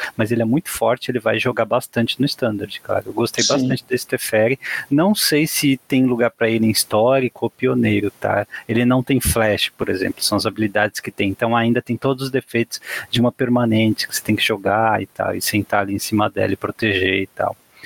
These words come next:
Speaker 1: Mas é uma baita carta, eu gostei sim. E uma curiosidade aqui, ele tem <laughs> umas nove versões diferentes, tá?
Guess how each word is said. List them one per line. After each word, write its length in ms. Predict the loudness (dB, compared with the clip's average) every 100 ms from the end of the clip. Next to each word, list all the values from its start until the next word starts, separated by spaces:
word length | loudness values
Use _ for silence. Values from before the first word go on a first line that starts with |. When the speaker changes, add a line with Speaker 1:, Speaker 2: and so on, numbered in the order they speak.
| -2
Speaker 1:
Mas 160 | 0 2
é 20 |
uma 140 | 2
baita 360 | 2 0 0 -2
carta, 380 | -2 -4 -4 -8
eu 60 |
gostei 360 | -4 -4 -2 -2
sim. 320 | -2 0 0 0 -2 -2 0
E 200 | 2 4
uma 160 | 2
curiosidade 540 | 0 0 0 2 0 0
aqui, 240 | -2 2
ele 160 | 2 2
tem 340 | 2 2 2 0 -6
<laughs> 200 | -10 -2
umas 180 | 0 2
nove 340 | 2 2 2 0
versões 480 | -2 -2 -2 -2
diferentes, 840 | 0 0 0 2 2 2 0 0 0
tá? 340 | 0 -2